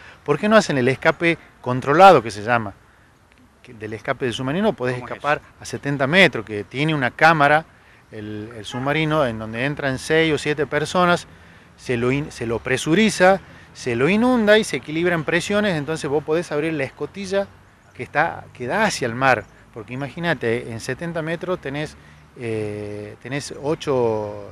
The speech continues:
Speaker 1: ocho bares de, de, de presión sobre esa escotilla. Vos te pones un traje, eh, un traje que es extranjero, que es como un overall, te lo colocas,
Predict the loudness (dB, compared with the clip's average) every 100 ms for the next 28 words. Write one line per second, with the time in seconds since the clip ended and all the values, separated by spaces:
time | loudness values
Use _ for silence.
0 | -20 -20 -10 -10 -6 0 2 2 -2 -4
1 | -6 -8 -10 -10 -12 -12 -14 -4 -2 -2
2 | -6 -18 -20 -20 -14 -8 -6 -4 -4 -6
3 | -8 -14 -14 -14 -4 -2 -2 -6 -14 2
4 | 2 2 2 4 4 2 2 6 6 8
5 | 6 6 4 2 4 4 4 2 2 0
6 | -4 0 0 0 -2 0 0 -4 -2 -4
7 | 0 4 8 6 4 -4 -2 2 4 6
8 | 8 10 8 6 2 0 2 0 4 4
9 | 4